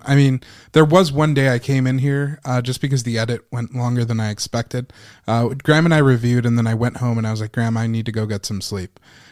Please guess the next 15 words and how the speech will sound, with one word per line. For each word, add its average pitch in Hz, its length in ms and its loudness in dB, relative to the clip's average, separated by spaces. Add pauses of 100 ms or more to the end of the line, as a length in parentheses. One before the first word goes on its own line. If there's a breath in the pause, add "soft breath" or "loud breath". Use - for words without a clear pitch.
(200 soft breath)
Um, 107 500 -4 (580)
so 127 280 0
I 139 120 0
don't 151 300 0
think 127 200 -4
that 117 260 -4 (220)
editing 120 440 0
videos 117 760 -2
on 123 140 0
the 120 60 2
night 117 200 0
shift - 300 -4
is 117 120 -4
sustainable 110 880 -4
forever. 117 720 -2